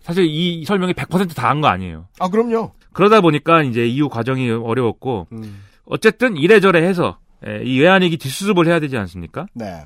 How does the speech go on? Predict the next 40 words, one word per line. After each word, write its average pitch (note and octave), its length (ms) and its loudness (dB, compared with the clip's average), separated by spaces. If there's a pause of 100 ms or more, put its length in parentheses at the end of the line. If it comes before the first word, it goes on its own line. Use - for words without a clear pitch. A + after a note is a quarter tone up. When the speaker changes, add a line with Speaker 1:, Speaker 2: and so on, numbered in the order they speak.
(140)
Speaker 1:
김대중 F3+ 340 0
정권이 B2+ 520 -2
뭐 F2+ 260 -10
다양한 D#3 400 -2
걸 C3 100 -4
했지만 A#2+ 580 -6
Speaker 2:
음. F#2 300 -16
Speaker 1:
그중에서도 D3 480 -2
오늘 C3 220 -2
볼 A2 160 -6
것은 D3+ 400 -8
재벌들한테 G3 600 2
어떻게 G#2+ 280 -8
했느냐. E2 340 -12 (140)
Speaker 2:
네. G#2 340 -8
Speaker 1:
이걸 D#3 300 0
봐야 G#2 220 -2
돼요, D#2+ 180 -10
오늘은. D#2+ 360 -14
Speaker 2:
음. G#2 260 -14 (180)
Speaker 1:
그래서 C3 100 -8
재벌들한테는 E3+ 880 0 (200)
"강력한 G#3 420 2
구조조정을 F3 640 0
해라." G#2+ 380 -6
이렇게 B2+ 260 -8
얘기를 G2 300 -6
했어요. - 260 -18 (140)
Speaker 2:
맞아요. F#2+ 420 -10
Speaker 1:
그러니까 E3 80 -6
"너네가 F#3 380 2
돈 D#3+ 180 -2
허투루 A3 320 -4
쓰고 F#3 240 -2
있는 C#3 220 -2
거 B2+ 80 -6
다 C#3 100 -12
잘라내고 D3 720 -4
Speaker 2:
음. G#2 280 -12
Speaker 1:
니네가 F#3+ 540 0